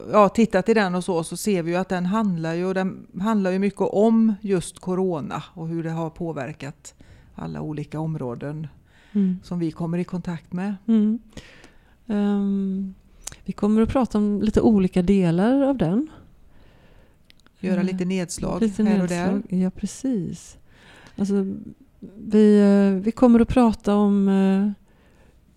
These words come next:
Speaker 2: konsekvenser av pandemin som ju tar sig uttryck på alla områden. Så den finns ju med genomgående. De, liksom,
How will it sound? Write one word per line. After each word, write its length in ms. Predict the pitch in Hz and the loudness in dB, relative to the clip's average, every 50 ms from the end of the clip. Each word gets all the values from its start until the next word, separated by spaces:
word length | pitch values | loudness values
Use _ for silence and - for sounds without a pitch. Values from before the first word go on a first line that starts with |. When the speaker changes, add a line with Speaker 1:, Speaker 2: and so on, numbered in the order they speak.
| _ _ _ | _ _ _
Speaker 2:
konsekvenser 720 | - 240 233 - 233 - - 220 208 196 - - - 208 | 2 2 4 4 2 0 2 4 4 4 2 0 0 2
av 300 | 208 202 190 190 196 190 - - - - _ _ _ - - _ _ _ | 4 4 4 2 0 -4 -10 -14 -18 -20 _ _ _ -20 -20 _ _ _
pandemin 840 | - - 220 202 196 202 196 190 185 175 180 196 226 262 269 247 226 - - - _ _ _ _ - _ _ _ | 2 4 4 6 6 6 6 6 6 4 4 4 4 4 2 2 -2 -4 -12 -20 _ _ _ _ -20 _ _ _
som 260 | - - - 220 214 | -2 2 4 6 8
ju 380 | 214 214 208 208 196 190 - - - - - 240 254 247 240 208 175 - - - 240 220 - - - - - - - - - - - | 8 8 8 6 4 2 -2 -6 -10 -16 -20 -20 -20 -20 -20 -20 -20 -20 -20 -20 -20 -20 -20 -20 -20 -20 -20 -20 -20 -20 -20 -20 -6
tar 160 | - - 208 | 0 2 2
sig 220 | 190 - 214 - - | 4 4 4 6 6
uttryck 500 | 226 208 185 - - - 185 202 196 - | 6 6 6 2 2 2 2 2 2 0
på 420 | - - 214 208 196 190 190 185 - | 0 2 2 4 4 4 4 2 4
alla 300 | 220 220 202 180 175 - | 4 4 4 4 4 4
områden. 800 | 208 214 196 180 170 165 160 - 165 170 180 220 269 269 190 165 - - - - _ _ _ _ _ _ | 4 4 4 4 2 2 0 0 -2 0 0 2 2 2 0 -2 -6 -14 -20 -20 _ _ _ _ _ _
Så 120 | - - 190 | -12 -6 0
den 200 | 185 214 226 226 | 4 4 4 4
finns 320 | - 233 202 190 - - | 2 0 0 0 0 2
ju 40 | 220 | 2
med 240 | 214 202 180 180 180 | 4 4 4 2 2
genomgående. 760 | 190 214 220 202 175 165 160 160 165 160 - 160 175 196 208 | 2 2 2 2 2 0 0 0 0 -2 -2 0 0 2 2
De, 180 | 196 190 190 202 - - 220 - _ _ _ _ _ _ _ _ _ | 2 2 0 -2 -4 -10 -18 -20 _ _ _ _ _ _ _ _ _
liksom, 420 | 233 233 208 - 156 139 147 147 | -10 -8 -6 -4 -6 -6 -6 -8